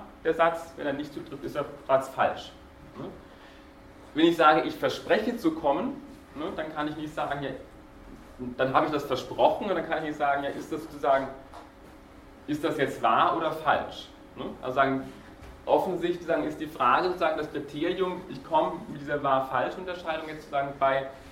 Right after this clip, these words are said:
diesen sogenannten performativen Äußerungen.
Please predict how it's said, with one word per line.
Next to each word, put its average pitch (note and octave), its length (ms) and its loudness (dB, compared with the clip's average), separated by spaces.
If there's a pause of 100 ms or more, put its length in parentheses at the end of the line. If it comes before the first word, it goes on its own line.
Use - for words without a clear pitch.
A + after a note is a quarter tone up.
(160)
diesen C3+ 160 -8
sogenannten B2+ 380 -4
performativen D#3+ 760 -4
Äußerungen. D3 680 -2